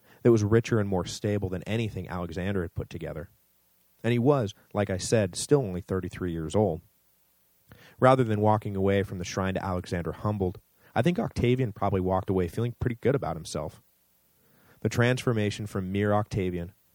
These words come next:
to the divine Augustus was no doubt well underway. Next week, Octavian will return to Rome to formally undergo that transformation into Augustus. It was time for the ruthless,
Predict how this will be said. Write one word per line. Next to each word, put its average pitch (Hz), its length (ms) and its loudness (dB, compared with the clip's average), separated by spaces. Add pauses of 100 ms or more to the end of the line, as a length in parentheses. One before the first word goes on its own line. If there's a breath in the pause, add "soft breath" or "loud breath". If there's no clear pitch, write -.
(140)
to - 60 -2
the 101 100 0
divine 92 320 -2
Augustus - 640 -4 (500)
was 95 140 0
no 101 180 4
doubt 87 300 0 (300 loud breath)
well 87 240 2
underway. 78 420 -6 (1400 soft breath)
Next 135 280 6
week, 98 160 2 (420)
Octavian 165 560 4
will 139 140 2
return 113 420 -2
to 107 120 -2
Rome 90 360 0 (180)
to 120 80 2
formally 120 560 2
undergo 101 520 6
that 87 180 0
transformation 90 840 -6 (160)
into 95 340 -2
Augustus. 85 600 -6 (1160 loud breath)
It 120 60 6
was 117 120 8
time 117 280 2
for 120 100 2
the 117 80 2
ruthless, 107 540 4